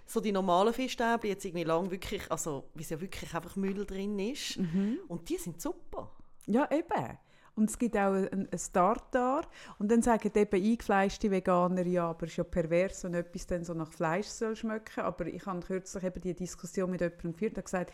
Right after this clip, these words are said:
Speaker 2: hey, im Moment muss es, glaub, einfach für die, die vom Fleisch kommen,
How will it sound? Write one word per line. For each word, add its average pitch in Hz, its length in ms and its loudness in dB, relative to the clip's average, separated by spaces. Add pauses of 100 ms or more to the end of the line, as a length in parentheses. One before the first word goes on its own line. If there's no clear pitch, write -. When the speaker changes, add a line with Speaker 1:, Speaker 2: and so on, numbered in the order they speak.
(340)
Speaker 2:
hey, 202 160 6
im 196 160 2
Moment 185 540 2
muss 220 220 -4
es, 240 100 -8
glaub, 233 240 0
einfach 220 300 -4
für - 140 -12
die, 220 360 4
die 202 80 4
vom 196 200 -2
Fleisch 175 480 2
kommen, 294 280 6